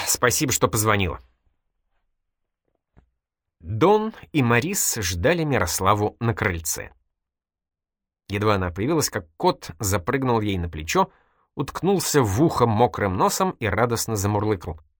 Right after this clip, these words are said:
Миндаугас же только улыбнулся и сказал, что ужинать они сегодня будут вдвоем, так как Дон уже поел, а Шура сегодня не приедет. «Да, я тоже ему звонила», — отозвалась Мирослава, заходя в дом.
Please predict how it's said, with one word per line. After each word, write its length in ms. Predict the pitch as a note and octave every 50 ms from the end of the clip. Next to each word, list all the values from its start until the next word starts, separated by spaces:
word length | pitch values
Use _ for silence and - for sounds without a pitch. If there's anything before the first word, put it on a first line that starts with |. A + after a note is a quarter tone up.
| _ _ _ _ _ _ _ _ -
Миндаугас 720 | G2+ G#2 G#2 F#2+ F2 F2+ B2 C#3+ D#3 D#3 D3+ C#3 D3 C#3+
же 200 | C3+ C3 C#3 C#3
только 380 | C3+ - - B2 A#2 G2+ - G#2+
улыбнулся 540 | F#2+ F#2 F#2+ F#2 A2 D#3 G3 F#3 - - E3+
и 40 | C#3
сказал, 320 | - - C#3 A#2 A2+ A2+
что 300 | A#2 - - - A#2 - _
ужинать 460 | - D3+ C#3+ C3+ G#2+ A#2 A2+ G#2 -
они 160 | A2 G#2 A2 G#2
сегодня 380 | F2+ - G#2+ G#2+ G#2+ G2+ G#2
будут 360 | G2 G2 A2 G2 F#2 F2 -
вдвоем, 540 | F2 E2+ E2 D2+ D2+ D#2 F2 A#2+ E3 F3+ F3 - _ _ _ _ _ _ _ _ _
так 220 | - A2+ - -
как 260 | - G#2 G2 F#2 F2
Дон 240 | F2 G2+ C#3 E3 D3+
уже 240 | - - B2 G2+ A#2+
поел, 400 | - - E2 E2 E2 E2 E2+ E2 - - _ _ _
а 80 | -
Шура 320 | - - - - D3 D#3 D3
сегодня 560 | - - - F2 F#2 G2+ G2+ G2+ G#2 G#2 -
не 140 | - C3+ B2
приедет. 500 | F2+ - E2 D#2+ D2+ C#2+ C#2 D2 C#2+ - _ _ _ _ _ _ _ _ _ _ _ _ _ _ _ _ _ _ _ _ _ _ _ _ _ _ _ _ -
«Да, 260 | A#2+ D#3 F#3 E3+ D#3 - -
я 140 | C#3 D#3+ D#3+
тоже 280 | D#3+ D#3 C#3 A#2 A#2 A#2
ему 140 | A2 A2
звонила», — 480 | G#2+ F#2+ G2 G#2 G#2 G#2 G2+ F#2+ G2 E2 - - _ _ _
отозвалась 640 | - - F2+ - F#2+ F2+ F2+ F#2 F#2+ F#2 - - -
Мирослава, 520 | E2+ F2 F2 E2 - - C3 D#3+ D3+ D#3
заходя 360 | C3 F#2 - - E2 G2+ G2
в 80 | F2 D2+
дом. 180 | C#2+ C#2 C2